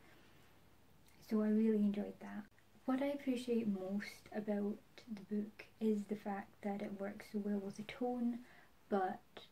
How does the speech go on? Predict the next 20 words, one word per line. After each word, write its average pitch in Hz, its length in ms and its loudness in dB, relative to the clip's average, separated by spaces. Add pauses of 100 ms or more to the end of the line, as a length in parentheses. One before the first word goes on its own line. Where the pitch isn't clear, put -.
(380)
something 214 340 8
that 208 160 6
I 196 160 -2
can't 208 380 -8
go 208 100 0
without 196 380 -4
mentioning 214 460 4
is 196 80 -2
the 196 240 -8
fact 214 180 -8 (120)
that 202 200 -2
I 226 120 2
only 294 260 4
really 240 280 4
have 208 180 0 (100)
two 220 220 0
criticisms 196 800 -6
of 196 100 -6
this 208 300 -6
book, 214 300 -2